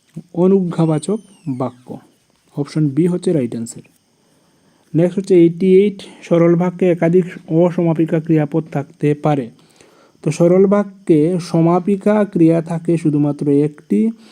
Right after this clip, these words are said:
কিন্তু অসমাপিকা ক্রিয়া একাধিক থাকতে পারে, একের বেশি থাকতে পারে।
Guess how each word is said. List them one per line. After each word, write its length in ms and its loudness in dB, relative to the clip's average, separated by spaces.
কিন্তু 400 -2
অসমাপিকা 960 0
ক্রিয়া 460 2
একাধিক 480 0
থাকতে 300 -6
পারে, 260 -6
একের 240 -2
বেশি 280 -2
থাকতে 400 -10
পারে। 260 -10